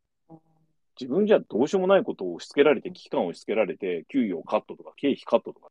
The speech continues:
Speaker 1: てみんな辞めるだけだから、危機感を煽るのも僕よ-、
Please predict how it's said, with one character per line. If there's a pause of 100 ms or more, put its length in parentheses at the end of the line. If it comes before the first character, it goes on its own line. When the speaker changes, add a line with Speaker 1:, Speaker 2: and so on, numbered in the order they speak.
(120)
Speaker 1:
て (140)
み
ん
な
辞
め
る
だ
け
だ
か
ら、 (680)
危
機
感
を
煽
る
の
も
僕
よ-、